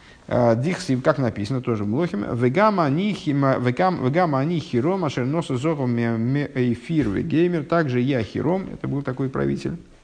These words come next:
персидский, если я не ошибаюсь, э, который поднял золото из эйфира,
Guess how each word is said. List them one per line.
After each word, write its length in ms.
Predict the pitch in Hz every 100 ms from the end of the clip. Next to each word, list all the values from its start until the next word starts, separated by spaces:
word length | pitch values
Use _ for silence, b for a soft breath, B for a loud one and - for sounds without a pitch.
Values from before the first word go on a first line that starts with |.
| _
персидский, 460 | 123 123 123 - 120
если 160 | 113
я 40 | 107
не 80 | -
ошибаюсь, 400 | - 120 117 B B B B B B
э, 640 | - 120 120 120 117 117 110
который 400 | - 117 180 180
поднял 600 | 147 139 117 131 170 151
золото 500 | 120 120 170 151 131
из 320 | 123 - 131 107
эйфира, 640 | 110 107 - 180 208 196